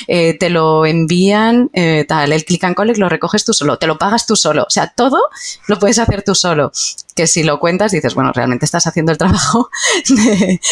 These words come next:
de la persona de la tienda", ¿no? Pero tú te sientes empoderado porque te permite esa autonomía, ¿no? Y, y esa capacidad de elegir que lo quieres hacer. Entonces, me parece muy interesante como,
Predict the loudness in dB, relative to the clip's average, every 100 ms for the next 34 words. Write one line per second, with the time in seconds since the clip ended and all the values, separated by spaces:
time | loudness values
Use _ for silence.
0 | 0 2 2 2 0 0 0 0 2 0
1 | 0 2 2 4 2 0 -2 0 2 0
2 | -4 -14 -14 -8 -2 0 0 0 0 0
3 | 0 0 0 0 0 0 0 0 -2 -2
4 | -6 -8 -6 -4 -2 0 0 0 2 2
5 | 0 0 0 0 0 0 -2 -2 -2 -2
6 | 0 0 2 0 -2 -2 -2 -2 0 2
7 | 2 0 -2 0 2 2 0 -2 -4 0
8 | 0 0 -2 -4 -4 -4 -4 -2 -2 -2
9 | -2 -4 -4 -12 -20 _ -4 -2 -2 0
10 | -2 -6 _ -20 -18 -18 -20 -20 _ -2
11 | 0 0 2 2 2 0 0 0 0 0
12 | 0 2 2 2 2 2